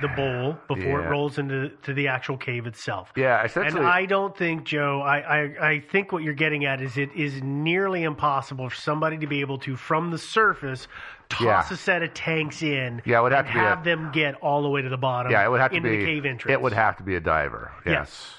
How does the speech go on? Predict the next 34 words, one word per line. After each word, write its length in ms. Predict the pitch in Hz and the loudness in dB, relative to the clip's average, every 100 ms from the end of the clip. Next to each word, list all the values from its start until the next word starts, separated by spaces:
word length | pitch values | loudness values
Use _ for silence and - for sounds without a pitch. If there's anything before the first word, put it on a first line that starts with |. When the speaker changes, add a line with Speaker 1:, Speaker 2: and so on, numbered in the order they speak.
| - | -4
Speaker 1:
it 80 | 139 | 2
would 60 | |
Speaker 2:
But, 160 | 143 98 | 4 4
Speaker 1:
have 120 | 180 | 2
Speaker 2:
and 80 | 107 | 2
Speaker 1:
to 60 | 165 | -2
be 100 | 160 | -2
a 40 | |
diver. 260 | 147 113 101 | -2 -4 0
Speaker 2:
Yeah, 100 | 127 110 | 0 2
but 260 | 120 107 | 4 2
here's, 300 | - 147 139 | 0 -4 -2
here's 180 | - 127 | -2 -2
the 60 | 104 | -2
thing, 340 | 143 147 107 | 0 0 2
though: 200 | 95 87 | 2 2
is 80 | 85 | 2
that 200 | 95 - | 0 0
if 160 | 98 - | -4 -4
you 80 | 101 | -4
got 440 | - 156 165 - | 2 4 2 0
to 260 | - 131 120 | -4 -2 2
that 300 | 110 98 - | 2 2 0
cave 300 | 131 120 101 | 0 0 2
entrance 360 | 107 - 82 - | 0 -2 -8 -8
point, 260 | 71 65 | -6 -4
this 120 | 82 - | -6 -8
point 300 | - 107 73 - | -6 -6 -6 -4
right 200 | 95 85 | -2 0
here 100 | 92 | -2
where 140 | 85 | -2
it's, 160 | 73 - - | -4 -6 -4
where 260 | 90 | 0
it, 60 | 78 | 0